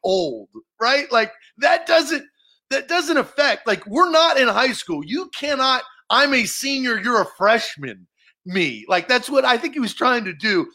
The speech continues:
And once you grow older, you stop wearing jerseys and you try to just have, do business, right? You, you, you do what you do.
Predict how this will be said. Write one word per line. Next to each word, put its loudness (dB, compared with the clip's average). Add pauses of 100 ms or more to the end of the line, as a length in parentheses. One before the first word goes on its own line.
(160)
And 0
once -4
you -2
grow 4
older, -2
you -6
stop 0
wearing -2
jerseys -2 (500)
and 0 (260)
you 2
try 4
to -2
just -2
have, 2
do 2
business, -2
right? 0
You, -4
you, -8 (160)
you -8
do -2
what -2
you 0
do. -2